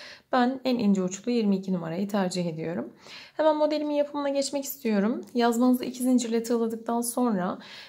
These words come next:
benim verdiğim sayılara göre giderseniz benimle aynı sonucu elde edersiniz. Hiçbir sıkıntı yaşamadan modeli tamamlarsınız. Hemen ilmeğimi oluşturup başlamak istiyorum.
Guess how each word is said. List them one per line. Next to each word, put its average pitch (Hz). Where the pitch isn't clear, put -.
benim 247
verdiğim 226
sayılara 220
göre 190
giderseniz 202
benimle 196
aynı 190
sonucu 180
elde 196
edersiniz. 180
Hiçbir 202
sıkıntı 185
yaşamadan 185
modeli 185
tamamlarsınız. 180
Hemen -
ilmeğimi 190
oluşturup 202
başlamak 190
istiyorum. 165